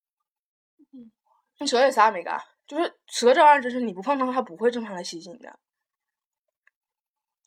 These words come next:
Speaker 2: 然后那个蛇就一直盘在那个就是栏杆上，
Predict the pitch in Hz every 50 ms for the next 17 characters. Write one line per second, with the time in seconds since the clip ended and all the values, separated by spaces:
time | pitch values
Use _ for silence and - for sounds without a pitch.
0 | _ - 240 208 196 214 233 233 226 220 214 208 - - 196 190 190 214 220 220
1 | - - - 254 214 208 220 - - - 170 160 180 196 196 196 190 190 180 175
2 | 175 160 165 160 185 175 190 170 160 165 175 180 156